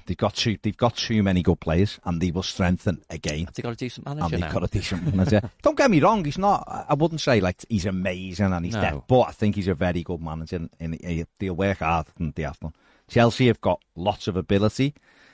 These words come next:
Speaker 1: They just look like one of them, one of those teams where you watch them sometimes and you think, "They don't look arsed."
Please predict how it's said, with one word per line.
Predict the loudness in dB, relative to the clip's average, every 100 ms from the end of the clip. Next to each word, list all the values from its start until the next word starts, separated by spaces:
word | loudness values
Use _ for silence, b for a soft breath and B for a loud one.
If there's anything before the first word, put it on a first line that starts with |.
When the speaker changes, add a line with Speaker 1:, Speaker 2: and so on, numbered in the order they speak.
| b b _
Speaker 1:
They | -2
just | 0 -2
look | -2 -2 -2
like | -2
one | -2 -2
of |
them, | -2 -4 -6 b b b _ _
one | -4 -4
of |
those | -4 -8 -12
teams | -10 -8 -8 -8
where | -6
you | -6
watch | -8 -10 -8
them | -8
sometimes | -4 -4 -2 0 0 -2
and | -6
you |
think, | -6 -8 -8 _ _ _ _ _ _
"They | -20
don't | -20 -14
look | -12
arsed." | -12 -14 -14 -20